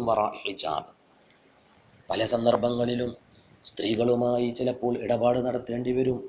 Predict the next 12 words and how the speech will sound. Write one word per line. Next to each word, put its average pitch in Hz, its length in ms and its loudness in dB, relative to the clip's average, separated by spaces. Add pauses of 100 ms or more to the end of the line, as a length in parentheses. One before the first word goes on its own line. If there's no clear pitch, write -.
(540)
പലതും 117 360 -2
നടത്തേണ്ടി 123 480 -2
വരും. 117 280 -2 (400)
അങ്ങനെ 117 340 0
വരുമ്പോൾ 113 460 0 (640)
ആ 107 100 -2 (100)
അനിവാര്യ 110 460 0
ഘട്ടങ്ങളിൽ 107 680 0
എങ്ങനെയാണ് 107 520 -2
സ്ത്രീകളുമായി 101 760 -6
ഇടപാട് 92 400 -4
നടത്തേണ്ടത്? 82 640 -6